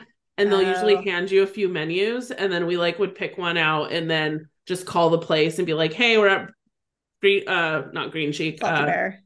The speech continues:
Speaker 1: Salty Bear. Can we order blah, blah, blah?" Like, there's a really good pizza place,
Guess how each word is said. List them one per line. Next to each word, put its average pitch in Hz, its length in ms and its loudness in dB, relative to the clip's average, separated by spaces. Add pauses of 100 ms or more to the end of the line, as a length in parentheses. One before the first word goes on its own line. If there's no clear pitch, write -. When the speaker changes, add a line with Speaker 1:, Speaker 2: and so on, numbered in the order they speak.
(140)
Speaker 1:
Salty 214 340 2
Bear. 180 400 4
Can 180 140 -4
we 170 100 -2
order 160 280 0
blah, 156 180 -2
blah, 151 100 -2
blah?" 151 400 -2 (200)
Like, 180 100 -4
there's 190 160 4
a 196 80 8
really 175 280 4
good 185 200 2
pizza 196 340 -4
place, 208 580 2